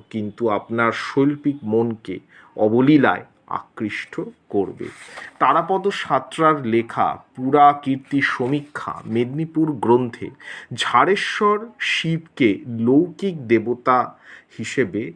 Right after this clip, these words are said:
দেখানো হয়েছে। সেখানে লেখা রয়েছে, "এ গ্রামে ঝাড়েশ্বর নাথ শিব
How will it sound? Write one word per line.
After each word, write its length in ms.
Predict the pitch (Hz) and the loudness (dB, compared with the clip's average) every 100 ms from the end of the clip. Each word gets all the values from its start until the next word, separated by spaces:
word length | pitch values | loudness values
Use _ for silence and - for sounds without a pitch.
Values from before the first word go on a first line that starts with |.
| _ _ _ - | _ _ _ -8
দেখানো 560 | 104 98 - 110 143 165 160 | -2 -2 -2 -4 -2 -2 4
হয়েছে। 580 | 151 110 - - - - | 6 4 -2 -18 -18 -16
সেখানে 400 | - 95 107 107 | -14 -10 -6 -4
লেখা 320 | 107 107 131 | -4 -4 -2
রয়েছে, 600 | 123 135 135 - 151 156 - | 2 2 2 0 0 0 0
"এ 160 | 117 | -2
গ্রামে 580 | 101 117 117 123 151 151 | 0 2 2 2 0 -4
ঝাড়েশ্বর 880 | - 113 117 147 - - 156 151 131 | -8 -4 -2 -2 -4 -2 0 0 0
নাথ 440 | 120 135 110 - - | 2 2 2 -4 -14
শিব 340 | - 127 | -10 -6